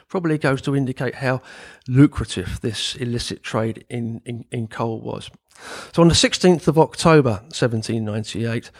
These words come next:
three coal heavers are arrested and brought before the magistrate. The leader was a man by the name of Ayres, George Ayres. They go before the magistrates, they're found guilty of, uh, theft of coal, and they're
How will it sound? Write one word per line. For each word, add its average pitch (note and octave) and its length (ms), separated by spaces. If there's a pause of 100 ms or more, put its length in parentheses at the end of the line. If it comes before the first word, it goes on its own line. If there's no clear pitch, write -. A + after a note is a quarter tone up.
(100)
three E3 280
coal C#3+ 280
heavers A2 440
are A#2 160
arrested B2+ 480 (120)
and B2 120
brought B2+ 160
before B2+ 300
the A#2 80
magistrate. - 600 (260)
The C3 100
leader C#3 460 (260)
was B2 140
a A#2 60
man A#2+ 340
by A2+ 140
the A2+ 100
name A2+ 260
of A2 260
Ayres, G2+ 420 (200)
George A#2+ 300
Ayres. G#2 380 (580)
They C#3+ 100
go F3 180
before D3+ 280
the C#3+ 80
magistrates, D#3+ 880 (260)
they're B2 340
found D3 440
guilty D3+ 380
of, B2+ 260
uh, B2+ 220
theft - 340
of - 160
coal, C3+ 400
and B2+ 180
they're B2 320